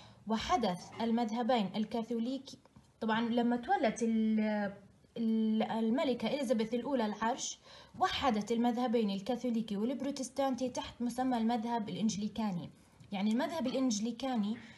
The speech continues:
توحيد بين الكاثوليكية والبروتستانتينية.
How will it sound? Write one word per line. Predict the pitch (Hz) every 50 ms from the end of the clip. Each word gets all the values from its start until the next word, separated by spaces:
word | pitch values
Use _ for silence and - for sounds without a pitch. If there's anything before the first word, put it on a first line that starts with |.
| - - - _ -
توحيد | 254 254 254 226 - - 339 285 226 185 170 185 196
بين | 285 277 220 190 175 - -
الكاثوليكية | 220 214 - - 262 262 262 269 254 240 254 247 - - 320 311 311 320 311 294 330 370 - - - - - - - - - -
والبروتستانتينية. | 240 262 269 240 214 240 262 262 - 240 - - - 220 208 202 - - 208 180 139 - - - -